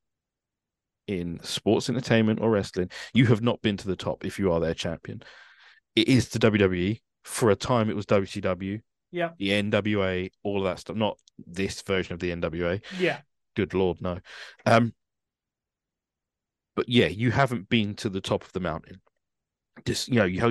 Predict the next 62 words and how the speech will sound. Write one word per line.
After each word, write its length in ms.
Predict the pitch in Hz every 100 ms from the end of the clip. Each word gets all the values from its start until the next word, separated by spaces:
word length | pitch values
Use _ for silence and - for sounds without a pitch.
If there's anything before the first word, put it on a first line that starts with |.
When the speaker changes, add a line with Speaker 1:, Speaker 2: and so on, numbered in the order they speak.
| 98
Speaker 1:
you're 120 | 107
not 140 | 110 -
the 60 |
king 300 | 110 151 143
of 100 | 117 -
the 80 |
mountain. 440 | 92 85 80 76 76
You're 160 | 92
not 200 | 104 110 -
any 220 | 110 107
of 80 | 92
it. 100 | -
Like, 180 | 101 98
even 220 | 123 135
Jeff 180 | 131 131
Jarrett, 320 | - 139 101 - - - -
I 140 | 113 110
can 200 | 123 110
sit 240 | - 127
here 200 | 120 127
and 100 | 110
say 200 | - 131
this, 220 | 107 -
you 60 | 110
know, 120 | 95
he's 220 | 92 110
not 180 | 120 120 -
been 180 | 117 120
to 140 | -
the 100 | 110
top. 260 | 104 135 -
Yes, 240 | 107 127 -
he 100 | 131
was 180 | 117 113
champion 440 | - 123 110 98
four 260 | 95 113 107
times 340 | - 113 107
or 60 | 107
whatever 240 | 98 104
in 60 | 101
W 180 | 104 101
C 120 | -
W, 300 | 110 117 85 - - - - -
but 80 | 107
that's 140 | 120
'cause 160 | - 113
Russo 460 | 107 127 120 127 120
booked 280 | 127 -
that 180 | 107 -
shit. 280 | - 90 71 _ _ _ _ _ _ _
And 140 | 104 107
W 160 | 123
C 100 | -
W 240 | - 120 117
Speaker 2:
Yeah. 40 |
Speaker 1:
was 100 | 113
dead 220 | - 120
in 100 | 107
the 80 | 101
water 280 | 110 117 69
by 180 | 101 85
then. 220 | 78 -